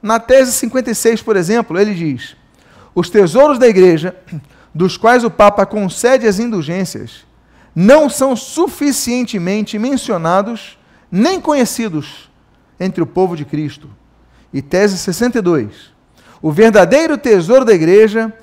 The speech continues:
é o Santíssimo Evangelho da glória e da graça de Deus." Ou seja, o tesouro da igreja não é um saldo que o morto deixou pro Papa distribuir a quem quiser ou vender a quem quiser. Não.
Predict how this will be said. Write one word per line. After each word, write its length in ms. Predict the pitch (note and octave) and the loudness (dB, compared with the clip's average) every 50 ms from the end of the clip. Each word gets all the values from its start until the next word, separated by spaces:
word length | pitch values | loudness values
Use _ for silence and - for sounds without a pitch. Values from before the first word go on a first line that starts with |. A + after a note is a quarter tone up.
| _ _ _ _ _ | _ _ _ _ _
é 140 | - E3 F3+ | -2 0 0
o 80 | F#3+ F3+ | 0 0
Santíssimo 640 | - - F#3+ D#3+ E3 - - C4 B3+ - B3+ A#3 | -2 -4 -6 -6 -6 -6 -4 -4 -4 -4 -2 -2
Evangelho 460 | A3 G#3 F#3 F#3+ F3 D#3 E3+ F3 F3+ E3+ | -2 -2 -2 -4 -2 -2 -2 -2 -2 0
da 100 | F3+ E3 | -2 -2
glória 580 | C#3 D3 E3 F3+ F#3+ F#3+ F#3 F#3+ F#3+ G3 F#3+ - _ _ _ - | -2 -2 0 2 2 2 2 0 -2 -4 -8 -12 _ _ _ -10
e 60 | - | -6
da 180 | F3+ E3 E3+ D#3 | -4 -2 -2 -2
graça 640 | C#3 C3+ C#3 C#3+ D3 D3 - - D3+ C#3+ C#3+ C#3+ C#3+ - _ - | -2 -2 -2 -2 -2 -4 -6 -6 -8 -8 -8 -8 -12 -20 _ -16
de 160 | D3+ D3 D#3 | -12 -12 -10
Deus." 640 | C3+ A#2 B2 A#2 G#2 G2 G2 G2 - - - _ _ _ _ _ _ _ _ | -10 -8 -8 -8 -8 -10 -12 -18 -20 -20 -20 _ _ _ _ _ _ _ _
Ou 140 | - F3+ G3+ | -6 -4 -4
seja, 500 | G3 - - D3+ C3+ B2 G#2+ A2 A2 - - _ _ _ _ _ _ _ _ _ _ _ | -4 -6 -6 -6 -4 -4 -6 -10 -14 -18 -20 _ _ _ _ _ _ _ _ _ _ _
o 100 | - A3+ | -8 -8
tesouro 380 | A3 - C4 B3 A3+ C4+ D#4 D#4 | -4 -2 -2 -2 0 0 0 0
da 100 | D4 C4 | 2 0
igreja 540 | A3+ G3 G3+ A#3+ C4 C4+ B3 A3 F3 G3 G3 | 2 2 0 2 4 4 4 4 2 0 -2
não 80 | A3 | -2
é 40 | B3+ | -2
um 120 | C#4 C4+ A3 | -2 -2 -4
saldo 840 | - - - - A#3+ B3+ C#4+ C#4 A#3+ F3+ D3+ D3 B2+ A#2+ B2 B2+ - _ _ _ _ _ _ _ _ _ | -4 -4 0 2 4 6 6 6 4 2 0 -6 -8 -8 -10 -14 -16 _ _ _ _ _ _ _ _ _
que 140 | _ - A3 | _ -6 -4
o 60 | G3+ F#3+ | -2 0
morto 340 | F#3+ A3+ B3 A#3 A#3 - G#3+ | 4 4 4 4 2 0 0
deixou 340 | F#3 F#3 F3+ - - G#3 | 0 0 0 0 -2 -4
pro 160 | G#3 G#3 G3 D#3 | -2 -2 -4 -4
Papa 360 | - - G3 G#3 G#3 G#3+ G3 | 0 2 2 2 2 0 -4
distribuir 440 | E3+ D#3 - - G3 F3+ D#3+ F#3+ G3 | -6 -8 -8 -8 -8 -6 -2 -2 -2
a 60 | F#3+ | -2
quem 160 | G3 G3+ G3 | -4 -6 -8
quiser 400 | - F3 D#3 C#3+ D#3 F#3 G#3 G#3+ - | -6 -6 -6 -4 -2 -2 -2 -2 0
ou 120 | G3 G#3 G#3+ | -2 -2 -2
vender 400 | G3+ G#3+ F#3 E3 D#3 F#3 G3+ G#3 | -2 -4 -6 -4 -2 0 0 0
a 60 | F#3 | -2
quem 160 | - G3 G3 | -4 -8 -8
quiser. 460 | F#3+ G#3 E3+ D3 C3+ B2 A#2+ - - - _ _ _ _ _ _ _ _ _ | -8 -8 -8 -6 -6 -6 -8 -8 -10 -14 _ _ _ _ _ _ _ _ _
Não. 400 | - E3+ F#3+ G#3 G3+ D#3+ A#2+ - | -4 -2 -2 0 -2 -4 -6 -10